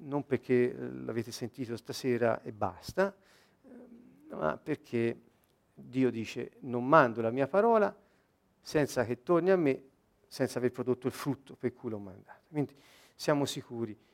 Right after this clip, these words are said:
che questo avverrà. Certo, si dovrebbe parlare della parabola del seminatore, a volte non dà frutto, perché viene il diavolo, la ruba,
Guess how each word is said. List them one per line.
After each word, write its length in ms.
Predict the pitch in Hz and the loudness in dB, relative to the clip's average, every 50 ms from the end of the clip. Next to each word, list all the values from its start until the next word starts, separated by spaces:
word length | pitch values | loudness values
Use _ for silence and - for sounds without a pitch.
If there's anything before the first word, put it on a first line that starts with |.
| _ _ | _ _
che 160 | _ - 120 - | _ -14 -14 -10
questo 640 | _ - 123 113 - - - - 120 110 - - _ _ _ | _ -2 -2 -2 -2 -6 -10 -10 -10 -12 -12 -14 _ _ _
avverrà. 520 | - 127 113 107 117 110 - - 120 - - _ _ _ | -2 -2 -2 0 -2 -4 -2 -4 -6 -8 -10 _ _ _
Certo, 500 | _ - - 185 180 180 - - - - _ | _ 6 8 8 8 8 4 -10 -20 -20 _
si 200 | _ - - - | _ -20 -10 -6
dovrebbe 400 | 127 120 117 123 123 123 123 123 | -4 2 4 4 4 4 2 0
parlare 400 | - 135 127 120 131 139 131 120 | 2 2 4 6 8 8 8 6
della 200 | 110 117 113 101 | 6 2 0 0
parabola 440 | - - 120 120 120 120 120 123 117 | 2 2 4 6 6 6 6 4 2
del 140 | 117 123 113 | 2 0 0
seminatore, 800 | - - 143 147 165 185 185 185 - 123 127 143 127 117 - _ _ _ _ _ _ _ _ _ _ _ _ _ _ _ _ _ - - - _ _ _ | -2 -6 -6 -2 0 0 0 0 0 -2 0 0 -2 -2 -6 _ _ _ _ _ _ _ _ _ _ _ _ _ _ _ _ _ -20 -20 -20 _ _ _
a 80 | - 143 | -20 -16
volte 360 | 104 101 120 151 151 - - | -4 0 0 0 0 -2 -6
non 140 | 110 104 98 | -14 -12 -8
dà 100 | 95 113 | -8 -8
frutto, 560 | - - - 180 151 107 - _ - - - _ _ _ _ _ _ _ _ | -8 -8 -10 -12 -12 -14 -14 _ -20 -20 -20 _ _ _ _ _ _ _ _
perché 520 | - - - _ - 139 139 139 - - - | -20 -20 -12 _ 0 0 0 0 -4 -12 -10
viene 220 | - 127 120 117 | -8 -6 -4 -4
il 80 | 117 110 | 0 2
diavolo, 380 | 120 117 107 104 107 113 110 | 4 4 4 4 2 -4 -2
la 120 | 110 131 156 | 0 0 0
ruba, 480 | 175 208 208 170 135 - - - - | 0 0 -2 -4 -6 -12 -18 -20 -20